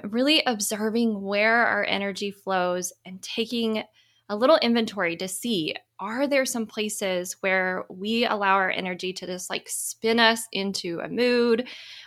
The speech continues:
or experiences that honestly we actually rather step out of, but maybe we haven't, and maybe it's something we've wanted to do for some time, or we're getting the nudge, but we still were kind of in that spin of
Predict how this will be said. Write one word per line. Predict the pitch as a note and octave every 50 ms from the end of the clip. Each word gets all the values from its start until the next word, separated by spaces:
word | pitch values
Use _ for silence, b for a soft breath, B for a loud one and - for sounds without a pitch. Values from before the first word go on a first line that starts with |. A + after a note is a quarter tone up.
| B B
or | - - E3+ E3 -
experiences | - - - - - - A#3 A#3+ A#3+ A#3 A3+ G#3+ G#3+ - A3+ G#3 G3 G3 G3
that | G3+ F#3 F3+ -
honestly | - F#3+ G3 G#3 G#3+ - - G#3+ G3 F#3+
we | F#3 F#3
actually | - F3 F3 - - - G3+ F#3
rather | F3 F3+ E3+ E3+ E3+ F3 F3 E3+ E3+ F3+ - _ _ _ _
step | - - - - F3+ - -
out | - D#3 D#3 E3+
of, | F#3 A3+ C4+ C#4+ C4 - _ _
but | - G3+ - -
maybe | F#3+ F#3 F#3 F3+ F#3 G#3 A#3 B3+
we | B3+ A3+ G#3+ G3+
haven't, | F#3+ - - - D#3 D#3+ F3 A3 B3+ B3+ B3+ -
and | - F3+ F#3+
maybe | F#3 G#3+ A3+ A#3+
it's | A#3+ A#3+ -
something | A#3+ A3+ A3+ A3
we've | G#3+ G#3 G3+ F3+
wanted | F#3 F#3+ G#3 G#3 F3+
to | F#3
do | - - F3 G3
for | G3 - F#3 F#3
some | - F#3+ F3+ F3+
time, | E3+ - - G#3 G#3+ G#3 F#3+ F3+ F3+ E3 B3+ B3+ B B B B B _
or | F#3+
we're | G3
getting | G3 F#3 G#3+ A3 A#3 A3+ G#3+
the | F#3+
nudge, | F#3 F3+ F#3+ G3 F#3 F3+ F3 - - -
but | F#3+ - -
we | G3 F#3+
still | F#3 - - G#3 G#3 G#3
were | G#3+ G3+ G3+
kind | - - G3 F3+ F3+
of | F3 E3+ -
in | F#3 F#3+ F3+
that | F3+ E3+ D#3+ - -
spin | - - - - F3 E3+ F3
of | E3+ E3+ E3 E3